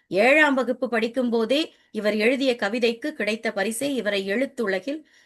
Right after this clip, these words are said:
நுழைய அனுமதி சீட்டாக மாறியதுன்னு சொல்றாங்க. சிறுவர் இலக்கியத்தில் சிறுவருக்கான கதைகள் அறுபது புத்தகங்கள், சிறுவர் பாடல்கள் ஆறு, சிறுவருக்கான கதை பாடல்கள் ஆறு, பொதுக்கட்டுரை நான்கு எழுதியிருக்கிறார்.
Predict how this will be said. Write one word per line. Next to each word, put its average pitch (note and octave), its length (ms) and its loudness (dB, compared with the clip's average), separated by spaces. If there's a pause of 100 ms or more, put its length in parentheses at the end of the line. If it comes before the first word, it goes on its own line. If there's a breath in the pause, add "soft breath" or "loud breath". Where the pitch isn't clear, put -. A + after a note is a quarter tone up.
நுழைய A3 420 0
அனுமதி A3 400 -2
சீட்டாக G3+ 520 -4
மாறியதுன்னு F3+ 640 -4
சொல்றாங்க. D3+ 440 -6 (520 soft breath)
சிறுவர் F#4+ 340 2
இலக்கியத்தில் D4 600 2
சிறுவருக்கான C#4+ 600 0
கதைகள் A#3 380 -2
அறுபது A3 440 0
புத்தகங்கள், G3+ 640 -4
சிறுவர் A3+ 440 -2
பாடல்கள் A#3+ 600 -2
ஆறு, F3 480 -6 (320 soft breath)
சிறுவருக்கான D4+ 640 2
கதை C4 300 0
பாடல்கள் G3+ 560 -2
ஆறு, F#3+ 420 -2
பொதுக்கட்டுரை G#3 760 -2
நான்கு F#3+ 560 -4
எழுதியிருக்கிறார். E3 800 -6